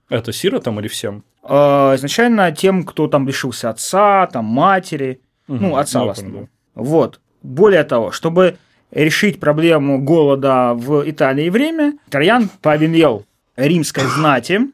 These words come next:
Speaker 2: римскому сенату, с-, э, римским сенаторам, очень богатым людям, зачаст-, ну, очень богатым людям, потому что там был финансовый ценз, имущественный ценз, владеющими огромными землями, треть своего состояния вкладывать в италийские земли, чтобы, значит, эти земли давали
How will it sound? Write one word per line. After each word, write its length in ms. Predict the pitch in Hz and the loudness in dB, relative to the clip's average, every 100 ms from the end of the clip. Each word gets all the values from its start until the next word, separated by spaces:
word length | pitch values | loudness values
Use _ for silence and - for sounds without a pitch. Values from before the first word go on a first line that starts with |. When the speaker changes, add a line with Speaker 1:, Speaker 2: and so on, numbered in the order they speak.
| _ | _
Speaker 2:
римскому 440 | - 165 151 135 120 | -6 -6 -4 -4 -4
сенату, 680 | 117 135 131 107 101 208 254 _ | -4 -4 -2 -4 -2 -2 -2 _
с-, 120 | - 127 123 | -12 -10 -4
э, 220 | 131 127 | -2 0
римским 320 | 131 147 - 139 | -2 -4 -6 -10
сенаторам, 460 | - 151 190 131 | -8 -8 -8 -8
очень 200 | 127 135 | -6 -4
богатым 640 | 127 139 139 117 110 92 - - | -2 0 0 0 -4 -10 -14 -10
людям, 500 | 120 117 156 247 311 - | -6 -4 -2 -4 -6 -10
зачаст-, 400 | 131 139 - - | -10 -8 -12 -8
ну, 280 | 143 139 104 | -6 -4 -6
очень 200 | 233 127 | -6 -4
богатым 380 | 127 120 113 | -2 -2 -4
людям, 180 | 135 214 | -4 -4
потому 60 | 139 | -6
что 100 | - | -6
там 120 | 123 | -6
был 100 | 113 | -6
финансовый 480 | - 131 110 - 110 | -4 -6 -6 -6 -8
ценз, 400 | - 233 277 - _ | -4 -4 -4 -8 _
имущественный 500 | 147 160 151 - 123 | -2 0 -2 -4 -4
ценз, 380 | 120 226 254 240 | -2 -2 -2 -2
владеющими 480 | 127 127 135 - 120 | -6 -2 -2 -2 -4
огромными 380 | 120 127 123 135 | -4 -2 -2 -2
землями, 420 | 185 254 190 156 - | -2 -2 -2 -6 -8
треть 320 | - 196 156 | 0 2 2
своего 240 | - 139 135 | 2 -2 -2
состояния 520 | 147 - 180 262 202 | -4 -2 2 2 0
вкладывать 440 | - 170 170 165 | -2 -2 0 -2
в 60 | 135 | -4
италийские 480 | 139 139 127 - 120 | -6 -6 -6 -8 -8
земли, 380 | 110 87 - - | -8 -10 -14 -18
чтобы, 260 | - - 135 | -12 -6 -4
значит, 240 | 139 - | -4 -6
эти 140 | 127 139 | -8 -8
земли 480 | 131 247 233 127 - | -2 0 2 -2 -2
давали 480 | 135 139 139 113 104 | 0 2 2 -2 -6